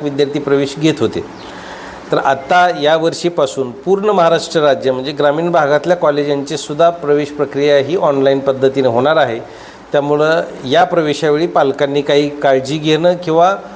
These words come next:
काही गोष्टी समजून घेणं महत्त्वाचं आहे. खरं तर ऑनलाईन प्रवेश प्रक्रिया केल्यामुळं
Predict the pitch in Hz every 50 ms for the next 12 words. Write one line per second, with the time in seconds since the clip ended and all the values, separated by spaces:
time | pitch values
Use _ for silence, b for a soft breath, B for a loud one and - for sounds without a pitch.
0 | B B B B B B - 156 156 170 160 139 139 139 135 - - 180 170 -
1 | 170 151 147 143 143 156 151 147 147 147 151 147 143 139 131 131 131 135 139 135
2 | - 160 151 147 156 165 180 196 - B B B B B B - - 160 156 165
3 | - - 170 175 185 180 - - - - - - - - 147 143 143 143 151 160
4 | 165 170 175 175 180 180 180 175 - - 151 151 156 156 - - 165 156 156 -
5 | 156 160 160 151 - - 147 143 165 165 170 160 139 120